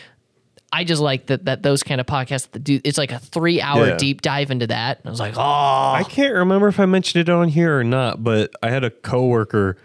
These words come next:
Speaker 2: who went to Mexico and smuggled real Coca-Cola, like, well, like, as close to real Coca-Cola back as you could get, 'cause they still use, like, real cane sugar and among other, like, it's the,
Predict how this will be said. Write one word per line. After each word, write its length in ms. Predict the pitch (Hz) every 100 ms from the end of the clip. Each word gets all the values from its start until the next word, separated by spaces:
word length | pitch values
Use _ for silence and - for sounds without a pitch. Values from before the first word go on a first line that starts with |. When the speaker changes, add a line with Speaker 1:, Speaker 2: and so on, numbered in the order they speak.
| _ _ _ -
Speaker 2:
who 580 | 127 117 107 107 104 -
went 220 | 113 113
to 100 | 120
Mexico 560 | 110 117 - - 117 104
and 100 | 98
smuggled 720 | - 113 107 104 101 95 95 _
real 720 | - 107 113 113 120 117 131 _
Coca-Cola, 640 | - 123 - - 120 123 131
like, 220 | 113 113
well, 100 | 127
like, 180 | 113 113
as 140 | 120
close 300 | - 131 123
to 100 | -
real 120 | 120
Coca-Cola 580 | 120 120 117 - 117 113
back 300 | 110 107 117
as 100 | 113
you 120 | 107 110
could 200 | 104 95
get, 240 | 107 104
'cause 140 | 110
they 80 | 104
still 220 | 98 110
use, 180 | 104 101
like, 200 | 98 92 - - - - - _
real 180 | 104 101
cane 240 | 110 104
sugar 280 | 104 101 98
and 100 | 98
among 260 | 98 98
other, 260 | 92 98 95
like, 180 | 98 110
it's 200 | 123 117
the, 320 | 117 127 110